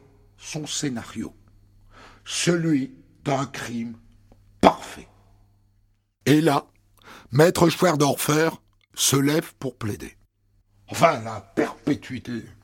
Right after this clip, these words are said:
ben, c'est une peine qu'on prononce pour les criminels les plus dangereux de la société. Pour Francis Holm, hein, tueur d'enfants. Pour Michel Fourniret, pour Marc Dutroux, pour Guy Georges.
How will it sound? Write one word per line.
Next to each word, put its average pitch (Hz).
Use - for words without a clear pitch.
ben, -
c'est 139
une 143
peine 147
qu'on 127
prononce 143
pour 120
les 123
criminels 139
les 135
plus 113
dangereux 123
de -
la 123
société. 180
Pour 101
Francis 123
Holm, 165
hein, 135
tueur 127
d'enfants. 170
Pour 113
Michel 131
Fourniret, 185
pour 117
Marc 123
Dutroux, 170
pour 135
Guy 180
Georges. 190